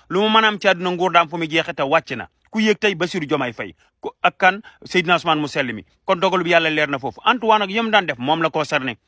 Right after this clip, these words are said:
donte dara baaxu ci, ci réew mi. Waaye nag suñu mbokkum julit la, Omar ibn Watqi ñëwoon na pour rey yontu Yàlla Muhammad, Seydina Ali jaayante ak moom, loolu sutiwul. Antoine Félix Diome, comme daa wàccoon pour bëgg éliminer, eh, Seydina Ousmane Sonko, su-, patriote yi ci boppam doon seenum Seydina Alioune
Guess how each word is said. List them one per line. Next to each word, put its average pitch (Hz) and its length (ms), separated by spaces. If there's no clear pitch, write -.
donte 175 320
dara 175 200
baaxu 151 240
ci, 131 100
ci 147 100
réew 135 160
mi. 104 100
Waaye 165 200
nag 170 180
suñu 135 160
mbokkum 156 300
julit 190 240
la, 254 120
Omar 190 200
ibn 190 160
Watqi 170 340
ñëwoon 151 260
na 139 100
pour 123 200
rey 156 260
yontu 175 220
Yàlla 185 160
Muhammad, 240 360
Seydina 180 340
Ali 156 300
jaayante 170 360
ak 214 80
moom, 277 180
loolu 170 220
sutiwul. 220 400
Antoine 202 320
Félix 185 240
Diome, 156 260
comme 240 180
daa 233 140
wàccoon 214 300
pour 190 140
bëgg 196 180
éliminer, 190 440
eh, 170 160
Seydina 175 280
Ousmane 165 200
Sonko, 139 300
su-, - 200
patriote 202 440
yi 165 40
ci 214 80
boppam 160 360
doon 170 180
seenum 208 240
Seydina 226 340
Alioune 247 220